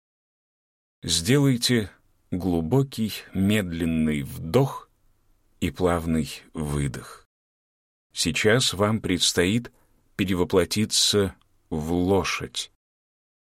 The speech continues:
Поставьте ноги параллельно, на расстоянии трех стоп, носками внутрь. Размеренно и величественно проговорил учитель,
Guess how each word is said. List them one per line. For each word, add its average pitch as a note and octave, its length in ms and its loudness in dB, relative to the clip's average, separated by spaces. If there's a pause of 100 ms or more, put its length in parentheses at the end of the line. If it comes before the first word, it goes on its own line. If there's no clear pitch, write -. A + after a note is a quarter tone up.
Поставьте A#2 640 2
ноги G#2+ 500 0 (340)
параллельно, G2+ 720 0 (420)
на G2+ 140 2
расстоянии G#2+ 800 4
трех G#2 580 -2
стоп, - 480 0 (560)
носками A2 720 2 (320)
внутрь. E2+ 800 0 (760)
Размеренно G#2+ 760 2
и G2 160 2
величественно G2+ 920 0
проговорил F2+ 560 2
учитель, C3 540 0